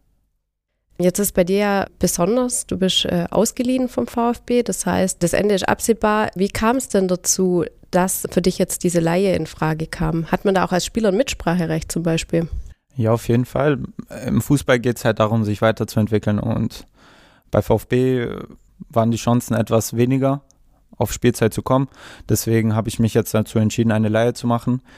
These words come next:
Speaker 2: in die dritte Liga, um auf jeden Fall Spielpraxis zu sammeln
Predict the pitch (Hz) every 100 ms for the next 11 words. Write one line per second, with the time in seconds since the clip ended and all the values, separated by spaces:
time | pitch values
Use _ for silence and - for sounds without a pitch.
0 | - - 117 110 - 117 113 110 120 120
1 | 113 107 104 - 110 110 - 110 107 -
2 | 127 113 113 - 113 - 113 110 123 139